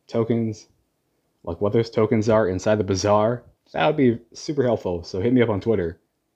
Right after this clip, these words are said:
It's T G Z, three Ys. I have no idea what any of this stuff is. But, uh,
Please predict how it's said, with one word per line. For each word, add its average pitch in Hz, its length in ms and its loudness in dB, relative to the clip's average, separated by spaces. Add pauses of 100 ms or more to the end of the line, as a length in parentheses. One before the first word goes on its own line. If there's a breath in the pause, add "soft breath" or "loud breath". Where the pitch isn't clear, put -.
(140)
It's - 220 -10
T 123 220 0
G 120 220 4
Z, 113 300 0 (220)
three 117 200 0
Ys. 104 600 0 (360)
I 101 100 -6
have 107 200 -6
no 101 260 0
idea 104 220 2
what 98 180 -4
any 104 140 -4
of 101 60 2
this 98 100 -4
stuff - 220 -8
is. 92 280 -4 (1080)
But, 90 400 -2
uh, 82 580 -10